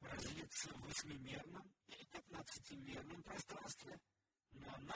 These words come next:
втекла в трёхмерное пространство. Не все фрактальные структуры заполняют пространство целиком, растягивая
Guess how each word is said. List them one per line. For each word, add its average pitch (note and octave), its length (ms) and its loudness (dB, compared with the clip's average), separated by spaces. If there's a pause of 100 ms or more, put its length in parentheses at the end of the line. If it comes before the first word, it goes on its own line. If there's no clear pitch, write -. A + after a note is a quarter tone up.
втекла - 500 0
в - 80 -2
трёхмерное - 680 -4
пространство. - 640 -4 (2000)
Не - 180 -8
все - 260 4
фрактальные - 640 0
структуры C4 600 -6
заполняют - 680 -2
пространство - 640 -2
целиком, - 520 -2 (520)
растягивая - 840 0